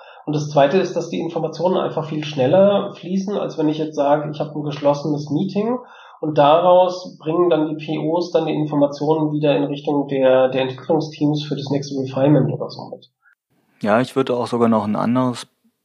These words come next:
Speaker 2: anderes Feld mit
Speaker 1: Mhm.
Speaker 2: reinnehmen, das ist die Product Discovery.
Speaker 1: Ja.
Speaker 2: Also ich glaube, dass es, es wird eh leider viel zu selten gemacht, aber wenn man's macht,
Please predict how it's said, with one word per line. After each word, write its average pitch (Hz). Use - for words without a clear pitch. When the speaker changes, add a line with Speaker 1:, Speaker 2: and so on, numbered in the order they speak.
Speaker 2:
anderes 117
Feld 117
mit 117
Speaker 1:
Mhm. -
Speaker 2:
reinnehmen, 107
das 101
ist -
die 107
Product 101
Discovery. 120
Speaker 1:
Ja. 127
Speaker 2:
Also 101
ich 98
glaube, 113
dass 104
es, 101
es -
wird 85
eh 101
leider 92
viel -
zu -
selten 92
gemacht, 95
aber 98
wenn 120
man's 127
macht, 127